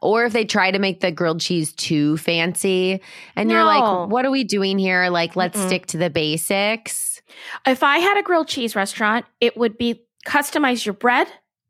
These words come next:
Speaker 1: Ooh.
Speaker 2: customize your cheese.
Speaker 1: Mm-hmm.
Speaker 2: Do you want a tomato?
Speaker 1: Yes.
Speaker 2: What kind of soup do you want? You get no more choices.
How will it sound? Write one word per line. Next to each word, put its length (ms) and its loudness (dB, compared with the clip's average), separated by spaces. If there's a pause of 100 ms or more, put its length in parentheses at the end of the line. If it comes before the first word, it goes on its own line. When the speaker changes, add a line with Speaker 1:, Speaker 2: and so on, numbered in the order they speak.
(320)
Speaker 1:
Ooh. 320 -2
Speaker 2:
customize 640 0
your 80 -10
cheese. 720 -4 (160)
Speaker 1:
Mm-hmm. 480 -4 (1600)
Speaker 2:
Do 160 2
you 180 2
want 240 2
a 40 2
tomato? 800 0 (1200)
Speaker 1:
Yes. 760 -2 (1300)
Speaker 2:
What 240 2
kind 200 -2
of 60 -6
soup 280 -6
do 120 -8
you 120 -4
want? 280 -4
You 120 0
get 180 0
no 140 2
more 140 2
choices. 600 -8